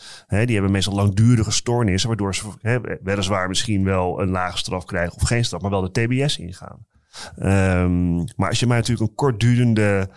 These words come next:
ja, staat hebt waarin je, hè, iets hebt gedaan onder invloed van bijvoorbeeld medicijnen, ja, dan hoeft er ook geen T B S-maatregel te volgen, want dan moet je gewoon op anders ingesteld worden in je medicijnen. Dus op alle niveaus is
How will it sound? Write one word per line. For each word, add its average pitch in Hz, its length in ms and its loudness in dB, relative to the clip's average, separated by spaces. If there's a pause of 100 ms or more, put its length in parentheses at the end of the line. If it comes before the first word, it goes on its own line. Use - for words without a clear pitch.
(400)
ja, 107 220 0
staat 135 520 0
hebt - 500 -2
waarin 131 500 2
je, 113 300 0
hè, 135 260 0
iets 120 220 0
hebt 104 140 -2
gedaan 117 320 0
onder 107 240 0
invloed 110 340 0
van 104 120 -4
bijvoorbeeld 104 400 -2
medicijnen, 98 720 -2 (320)
ja, 98 100 -10
dan 98 100 0
hoeft 107 140 4
er 113 80 2
ook 120 120 2
geen 90 120 0
T 95 160 -2
B 120 180 -2
S-maatregel 95 560 -6
te - 80 -16
volgen, 82 300 -4
want 113 120 -2
dan 120 100 -2
moet 82 100 -6
je 98 60 -12
gewoon 87 180 -6
op 85 80 -8
anders 92 300 -4
ingesteld 110 500 -4
worden 110 200 -4
in 120 80 -4
je 123 80 0
medicijnen. 110 520 -4
Dus 113 260 -2
op - 140 -2
alle 170 260 0
niveaus 123 760 2 (580)
is 139 360 0